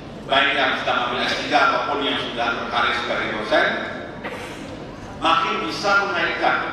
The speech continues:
instrumen-instrumen Islamic Economics Finance tersebut dengan berbagai goals dalam S D G. Ada tujuh belas goal yang tadi saya katakan, tentunya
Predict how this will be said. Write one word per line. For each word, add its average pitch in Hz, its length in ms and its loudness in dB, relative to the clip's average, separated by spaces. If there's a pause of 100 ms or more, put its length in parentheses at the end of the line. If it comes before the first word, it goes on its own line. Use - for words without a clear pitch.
(380)
instrumen-instrumen 156 800 0
Islamic 139 320 -2
Economics 131 320 -4
Finance 120 320 0
tersebut - 320 0 (400)
dengan 160 260 2 (140)
berbagai 131 400 2
goals - 640 0
dalam - 640 2
S - 80 -4
D - 80 -8 (100)
G. - 60 -10 (640)
Ada - 240 0
tujuh 165 160 4
belas 160 240 4
goal - 240 0
yang - 80 0
tadi - 100 -2
saya - 220 0
katakan, - 400 4 (800)
tentunya 147 440 0